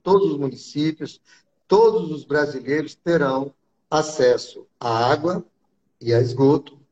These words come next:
nos percentuais que você bem colocou no início. Então, um morador de Lavandeira, que é a menor cidade atendida pela B R K, ou um morador aqui de Aparecida do Rio Negro, que tem uma, uma, uma atendimento,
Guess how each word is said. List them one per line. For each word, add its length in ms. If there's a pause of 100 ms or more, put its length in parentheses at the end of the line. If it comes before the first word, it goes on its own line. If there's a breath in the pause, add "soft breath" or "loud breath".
nos 200
percentuais 680
que 100
você 360
bem 200
colocou 540
no 80
início. 400 (580 soft breath)
Então, 300
um 160
morador 460
de 100
Lavandeira, 800 (520)
que 120
é 20
a 40
menor 280
cidade 420
atendida 400
pela 200
B 80
R 160
K, 360 (400)
ou 300
um 60
morador 540
aqui 260
de 80
Aparecida 600
do 180
Rio 200
Negro, 400
que 160
tem 300
uma, 420 (240)
uma, 420 (120)
uma 300
atendimento, 600